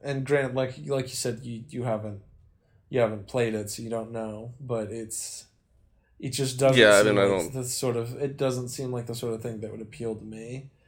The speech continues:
Speaker 1: 'Cause if I, if I wanted to just hear some stories, or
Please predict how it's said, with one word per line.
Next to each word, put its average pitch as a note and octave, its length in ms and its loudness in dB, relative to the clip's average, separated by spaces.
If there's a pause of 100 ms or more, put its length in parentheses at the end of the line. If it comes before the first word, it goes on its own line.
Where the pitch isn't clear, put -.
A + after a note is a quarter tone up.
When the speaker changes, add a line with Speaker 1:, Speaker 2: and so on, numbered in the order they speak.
(140)
Speaker 1:
'Cause C3 120 -8
if C3 80 -2
I, C#3 80 8 (200)
if F3+ 80 6
I G3+ 120 12
wanted A#3 420 8
to F#3+ 80 -2
just E3+ 300 -6
hear E3+ 180 0
some D3+ 220 -4
stories, A#2 880 0 (760)
or B2+ 440 0